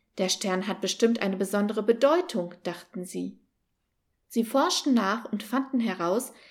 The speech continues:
dass der Stern die Geburt eines neuen Königs der Juden anzeigte. Sie beschlossen: „Wir müssen den König unbedingt kennenlernen.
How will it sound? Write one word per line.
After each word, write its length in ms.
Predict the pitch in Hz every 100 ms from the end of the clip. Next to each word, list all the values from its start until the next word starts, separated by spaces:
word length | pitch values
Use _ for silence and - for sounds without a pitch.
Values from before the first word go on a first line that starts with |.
| _ _
dass 200 | 240 247
der 100 | 311
Stern 440 | 302 - 208 226
die 100 | 262
Geburt 420 | 247 220 202 233 -
eines 300 | 196 190 196
neuen 320 | 226 294 285
Königs 440 | - 202 220 233
der 120 | -
Juden 420 | 262 262 262 190 -
anzeigte. 760 | 180 180 - 180 - - 185 - _ _ _ _ _
Sie 140 | - 208
beschlossen: 640 | 185 - 196 180 226 269 - _ _ _ _
„Wir 140 | 220
müssen 280 | 233 311 320
den 200 | 302 294
König 480 | 285 320 320 320 -
unbedingt 500 | 349 392 370 311 294
kennenlernen. 760 | 277 311 247 190 170 170 170